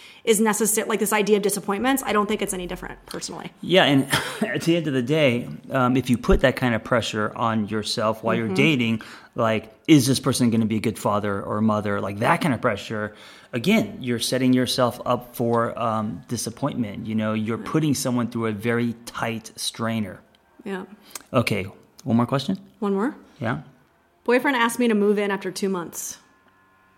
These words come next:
Speaker 1: Too soon?
Speaker 2: Oh, I,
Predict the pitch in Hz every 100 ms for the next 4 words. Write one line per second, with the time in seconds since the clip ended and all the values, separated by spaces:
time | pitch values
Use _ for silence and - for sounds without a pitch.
0 | _ - 175 - 190 262 - _ _ _
1 | _ _ _ _ _ _ - - - -
2 | _ _ - _ _ - 147 170 135 151
3 | 170 151 131 117